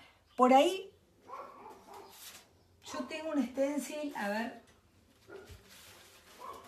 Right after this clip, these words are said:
así, que tiene muchísimas palabras.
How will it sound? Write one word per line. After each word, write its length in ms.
así, 460
que 140
tiene 320
muchísimas 720
palabras. 600